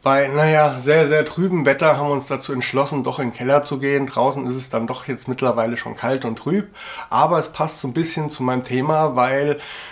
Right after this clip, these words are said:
ich habe heute das Bifröst-Kollektiv hier, Kulturförderung in Marburg. Und Bifröst klingt ja schon so ein bisschen nordisch, da muss ja auch das richtige Wetter dann dabei sein. Ähm,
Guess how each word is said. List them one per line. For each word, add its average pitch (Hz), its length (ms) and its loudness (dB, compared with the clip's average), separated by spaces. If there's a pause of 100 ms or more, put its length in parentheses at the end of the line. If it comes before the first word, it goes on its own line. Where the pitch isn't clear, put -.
ich 123 200 -4
habe 139 280 4
heute 131 300 0
das 123 240 -2
Bifröst-Kollektiv 143 1400 -2
hier, 170 340 0
Kulturförderung 170 920 -2
in 123 100 -2
Marburg. 135 360 0
Und 131 140 -4
Bifröst 139 460 -4
klingt - 260 -2
ja 135 100 4
schon 135 160 0
so 127 80 0
ein 120 60 0
bisschen 135 280 0
nordisch, 156 540 4
da 139 80 0
muss 131 220 -2
ja 135 80 -2
auch 123 80 -4
das - 340 -6
richtige 120 380 -4
Wetter 120 180 -4
dann 107 180 -8
dabei 107 320 -8
sein. 101 360 -10 (560)
Ähm, 123 420 2